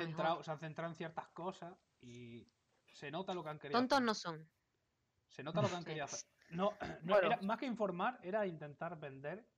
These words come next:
Speaker 1: y demás, pero bueno, ya también depende de lo que salga. A lo mejor, yo qué sé, cuando vayan a anunciar cierto tipo de juegos, pues ya pon-, ya harán uno más interesante. Si no tienen mucho que
Speaker 3: Claro,
Speaker 1: hacer.
Speaker 3: es lo que, es lo que iba a decir yo, que con, <coughs> sí, perdón.
Speaker 1: No,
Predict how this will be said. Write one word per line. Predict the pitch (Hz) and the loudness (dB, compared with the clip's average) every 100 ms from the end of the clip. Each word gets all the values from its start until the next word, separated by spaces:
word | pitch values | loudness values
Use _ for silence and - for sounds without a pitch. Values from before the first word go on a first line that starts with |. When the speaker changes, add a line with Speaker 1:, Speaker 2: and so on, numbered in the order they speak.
| _ _ _ _ _ _ - | _ _ _ _ _ _ -12
Speaker 1:
y | 127 | -8
demás, | 123 123 | -8 -8
pero | 123 117 | -10 -10
bueno, | 131 127 | -8 -6
ya | 127 147 | -4 -4
también | 131 135 | -4 -6
depende | 151 147 151 165 | -8 -8 -6 -6
de | |
lo | 135 | -6
que | 127 | -4
salga. | 143 147 120 | -4 -4 -4
A | |
lo | 120 | -6
mejor, | 120 123 139 143 - _ _ _ _ _ | -8 -8 -6 -8 -12 _ _ _ _ _
yo | 127 | -16
qué | 131 | -14
sé, | 143 135 - | -12 -14 -12
cuando | 123 131 131 | -10 -4 -2
vayan | 147 151 | -2 -4
a | |
anunciar | 156 156 156 156 156 156 _ _ _ - | -6 -6 -2 -2 -2 -6 _ _ _ -12
cierto | 156 156 | -10 -8
tipo | 156 151 156 | -10 -6 -6
de | |
juegos, | - 165 170 175 | -4 -4 -4 -6
pues | 151 131 | -8 -8
ya | 135 | -8
pon-, | 147 143 | -10 -6
ya | 147 | -2
harán | 156 139 | -2 -2
uno | 156 151 | -4 -2
más | 143 | -2
interesante. | 139 131 131 165 175 127 - - 120 | -4 -6 -6 -6 -8 -12 -20 -20 -20
Si | 120 120 | -18 -14
no | 127 | -12
tienen | 143 147 | -10 -8
mucho | 156 156 | -6 2
que | 165 | 8
Speaker 3:
Claro, | 165 | 8
Speaker 1:
hacer. | - 156 | 8 8
Speaker 3:
es | |
lo | 170 | 8
que, | 180 156 - _ _ _ _ _ | 8 4 -2 _ _ _ _ _
es | 180 170 | 8 10
lo | 190 | 12
que | |
iba | 202 | 12
a | 202 | 10
decir | - - 185 175 | 6 -2 4 8
yo, | 165 165 | 8 8
que | 151 135 | 6 6
con, | 147 139 - _ _ - | 4 4 -4 _ _ 4
<coughs> | 190 - 170 160 156 | 6 6 6 4 -4
sí, | - 170 | -8 0
perdón. | 165 151 147 147 - 139 _ _ _ _ _ _ _ _ _ _ _ _ _ _ _ _ _ | 4 2 0 -10 -12 -12 _ _ _ _ _ _ _ _ _ _ _ _ _ _ _ _ _
Speaker 1:
No, | 117 | -20